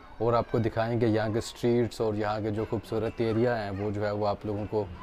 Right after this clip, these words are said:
इस vlog में हम दिखाने की कोशिश करेंगे। तो फिर निकलते हैं बाहर।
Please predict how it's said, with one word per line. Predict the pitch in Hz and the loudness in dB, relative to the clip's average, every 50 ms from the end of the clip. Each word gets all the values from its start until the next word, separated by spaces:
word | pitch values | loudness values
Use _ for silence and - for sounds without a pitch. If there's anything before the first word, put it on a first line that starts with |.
| - - - | -12 -8 -6
इस | 117 - - | -6 -2 0
vlog | 117 113 117 117 110 | 2 4 4 4 2
में | 110 117 113 | 2 0 0
हम | 113 113 107 | 0 0 -2
दिखाने | 110 - - 104 101 104 107 101 | -2 -2 -2 -4 -4 -2 -4 -4
की | - 104 | -4 -4
कोशिश | 87 107 98 - 110 98 - | -2 -2 -4 -4 -4 -8 -6
करेंगे। | - 101 95 98 98 98 98 | -4 -4 -4 -2 -2 -4 -4
तो | 90 - | -4 -4
फिर | - - 120 | -2 0 0
निकलते | 107 113 117 - 139 123 107 - 120 | 2 2 2 2 2 0 2 0 -2
हैं | 110 101 98 90 | -2 -2 -4 -4
बाहर। | 90 87 90 92 | -4 -4 -4 -6